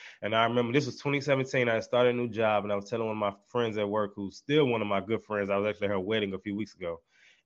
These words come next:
And she was telling me how, I was telling her, he said, "I got this idea for this show or something that I wanna do," 'cause the name was too creative, but I just couldn't keep up with the blog.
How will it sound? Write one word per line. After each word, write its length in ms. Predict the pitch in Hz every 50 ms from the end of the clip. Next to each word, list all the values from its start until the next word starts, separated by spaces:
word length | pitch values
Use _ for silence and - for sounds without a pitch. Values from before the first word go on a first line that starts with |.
| _ -
And 480 | 113 117 117 110 110 107 104 104 104
she 220 | - - - 127 120
was 200 | 110 107 104 -
telling 340 | - - 120 110 107 104 104
me 140 | 107 107
how, 360 | 101 101 107 104 101 98 98 98
I 20 |
was 120 | 101 98
telling 220 | - - 117 113 113
her, 40 | 113
he 80 | 113
said, 140 | 110 117 117
"I 20 |
got 160 | 113 113 107 -
this 160 | 104 98 101
idea 400 | 92 90 92 110 135 147 156 151
for 160 | 151 - 135
this 180 | 127 135 135 131
show 500 | - - 147 143 143 143 139 139 139 135
or 200 | 123 110 104 104
something 640 | - - - - 185 202 202 202 - - 120 117
that 120 | 117 113 113
I 60 | 110
wanna 280 | 113 120 120 117 110 110
do," 160 | 117 127 123
'cause 100 | - 104
the 120 | 117 110
name 360 | 107 110 117 127 156 180 175
was 160 | 151 139 135 -
too 180 | - 160 147 143
creative, 500 | - 139 135 135 131 127 117 107 95 98
but 100 | 104 107
I 80 | 107
just 300 | 104 - 135 135 135 -
couldn't 240 | - 151 127 120 -
keep 240 | - 135 131 - 120
up 80 | 110
with 160 | 107 104 95 -
the 40 |
blog. 380 | 90 87 98 92 87 80 78